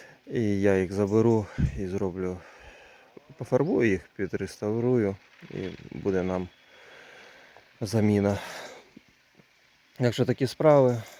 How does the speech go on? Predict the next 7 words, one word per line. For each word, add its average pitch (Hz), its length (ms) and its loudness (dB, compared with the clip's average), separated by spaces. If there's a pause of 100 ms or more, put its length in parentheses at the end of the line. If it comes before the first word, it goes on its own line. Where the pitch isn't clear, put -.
забираю 113 520 4
цей 104 380 -2 (220)
останній 110 440 0
вулик 120 340 4 (1080)
і 113 140 -2
включуся 104 500 -2
вже 98 320 0